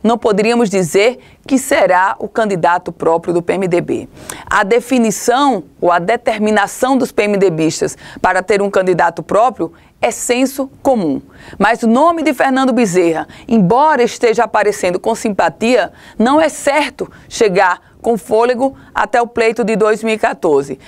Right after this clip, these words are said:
Afinal de contas, o deputado federal Henrique Eduardo Alves poderá mudar de ideia. O senador Fernando Bezerra poderá recuar.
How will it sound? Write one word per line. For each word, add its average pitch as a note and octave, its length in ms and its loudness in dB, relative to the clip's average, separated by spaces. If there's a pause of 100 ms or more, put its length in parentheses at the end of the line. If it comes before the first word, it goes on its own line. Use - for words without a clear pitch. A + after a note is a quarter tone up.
Afinal A3+ 360 0
de F#3+ 80 -4
contas, B3 480 0 (240)
o - 40 -6
deputado B3 480 0
federal A3 460 0
Henrique A3+ 240 -2
Eduardo A3 460 0
Alves D4 400 0 (240)
poderá B3+ 500 2
mudar B3+ 500 0 (240)
de B3 100 2
ideia. D#3 480 0 (340)
O - 80 -10
senador A#3 420 2
Fernando A3+ 380 0
Bezerra C4+ 500 0 (220)
poderá C#4 340 0
recuar. A3+ 640 -2